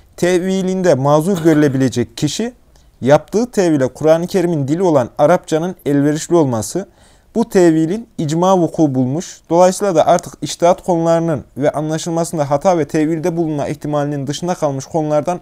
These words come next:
olmaması gerekir. Yaptığı tevilde hata yapan böyle bir kimseye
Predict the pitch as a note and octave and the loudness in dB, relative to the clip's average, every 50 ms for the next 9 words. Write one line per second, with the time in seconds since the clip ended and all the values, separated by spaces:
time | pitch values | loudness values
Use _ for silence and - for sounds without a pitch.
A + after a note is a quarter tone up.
0 | - - E3+ D#3 D3 C3+ B2 A#2 G#2+ - - - G#2 G2 F2+ F2 - - - - | -4 -4 -2 -2 -2 -2 -4 -6 -6 -8 -10 -10 -8 -8 -8 -10 -12 -18 -20 -20
1 | _ _ _ _ _ _ _ _ _ _ _ _ _ _ _ _ _ _ _ - | _ _ _ _ _ _ _ _ _ _ _ _ _ _ _ _ _ _ _ -20
2 | - - _ _ _ C3 D3+ E3 E3 - - A#3 B3 - - A3+ G3 F#3 F3 D#3+ | -20 -20 _ _ _ 4 4 4 4 4 2 0 0 2 4 4 4 4 4 2
3 | C3+ C3+ B2 - D#3+ D#3 - G#3 G#3 G3 D#3+ C#3 - C3+ A#2+ A2+ A#2+ D3+ F3+ F#3 | 2 0 0 0 -2 2 4 4 6 6 6 4 4 2 -2 0 2 2 4 4
4 | F3+ D#3 D3+ - - - C#3 A#2+ - - D3 E3 A3 | 4 2 2 -2 -2 -4 -6 -6 -4 -4 -4 -4 -4